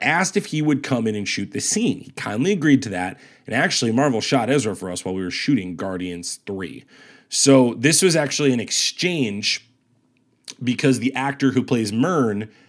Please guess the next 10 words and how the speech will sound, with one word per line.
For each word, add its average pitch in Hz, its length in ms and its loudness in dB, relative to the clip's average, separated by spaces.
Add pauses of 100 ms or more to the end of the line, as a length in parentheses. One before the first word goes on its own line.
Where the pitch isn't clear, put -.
shot 120 340 0
screen 180 440 -4
tests - 580 -4 (760)
by 147 260 4
D 127 240 2
C 104 600 -2
for 113 320 -2
Marvel 90 640 -4
for 113 140 -6
Guardians. 80 540 -10